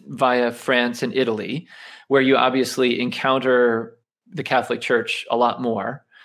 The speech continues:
And, uh, I'd love for you to say something about that. But where, where it lands is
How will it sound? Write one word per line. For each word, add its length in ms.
And, 440
uh, 120
I'd 160
love 100
for 60
you 80
to 60
say 140
something 220
about 260
that. 280
But 260
where, 320
where 220
it 100
lands 720
is 400